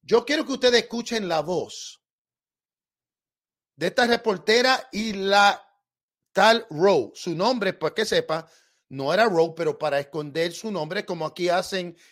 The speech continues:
esto de Russian collusion y de, de lo, lo, lo que, los whistleblowers, para no, para no ponerlo en peligro a ellos, pues a esta señora le cambiaron, le pusieron el nombre de Roe.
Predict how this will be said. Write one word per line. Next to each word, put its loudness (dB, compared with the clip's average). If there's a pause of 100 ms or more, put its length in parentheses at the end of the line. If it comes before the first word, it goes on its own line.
(140)
esto -6
de 0
Russian -4
collusion -6 (280)
y -8
de, -2
de -2
lo, 0
lo, -6
lo -8
que, -8
los -4
whistleblowers, 2
para 0
no, -2 (220)
para 0
no 0
ponerlo -4
en -8
peligro -2
a 8
ellos, 2 (1900)
pues 2
a 6
esta 0
señora 0 (180)
le -6
cambiaron, -2
le 0
pusieron -8
el -8
nombre -8
de -8
Roe. -10